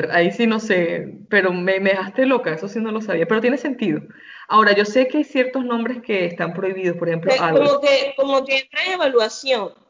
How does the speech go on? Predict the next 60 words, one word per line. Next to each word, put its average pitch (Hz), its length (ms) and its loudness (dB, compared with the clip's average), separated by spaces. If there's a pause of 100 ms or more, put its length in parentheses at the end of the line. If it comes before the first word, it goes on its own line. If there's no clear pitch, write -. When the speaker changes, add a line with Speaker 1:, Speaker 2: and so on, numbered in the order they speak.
Speaker 2:
¿sabes? 208 440 -2
Como 202 300 -4
que, 202 340 0
ok, - 160 -6 (140)
¿cuál 226 120 4
es 302 60 2
el 302 80 -2
nombre 285 220 0
que 285 80 -8
le 240 100 2
quieres 247 220 0
colocar 226 380 -2
a 233 80 -14
tu 254 120 -2
hijo? 285 200 -4
Ok, 214 180 -6
vamos 196 260 -4
a - 40 -2
evaluarlo, 185 720 -2
a 196 100 0
ver 196 120 -4
si 185 140 -12
sí - 240 -6
o 247 80 -2
si 226 180 -8
no. - 100 -12 (240)
Entonces, 214 500 2
Speaker 1:
Ujú. 190 40 0
Speaker 2:
si 208 200 2
es 226 100 4
raro, 330 300 2 (380)
te 196 80 -4
dicen 220 200 -4
que 196 80 0
no. 185 140 -6
Entonces, - 540 -10 (200)
Speaker 1:
<laughs> 208 360 2
Speaker 2:
luego 240 240 8
investigas 277 480 2
eso, 320 160 -2 (140)
me 277 100 -10
pasas 226 360 -2
la 254 140 2
info. 208 440 -4
O, - 100 2
o 254 220 4
lo 254 120 6
busco 277 260 0
yo, 285 220 -2
bueno, 226 380 -2
ya 220 160 0
que 247 140 2
vamos 262 320 0
a, 285 100 -2
vamos 233 260 -2
a 277 40 -16
ser 247 100 -6
más 254 140 -6
alemanes, 214 560 -6 (120)
busquemos 214 840 -2